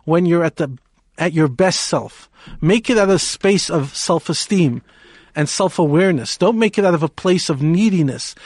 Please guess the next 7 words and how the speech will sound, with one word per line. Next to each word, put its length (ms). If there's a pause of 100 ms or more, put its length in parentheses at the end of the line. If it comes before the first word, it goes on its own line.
(160)
and 160
desperation 840 (360)
and 400 (280)
s-, 180 (760)
lack 400
of 140
self-worthiness. 1080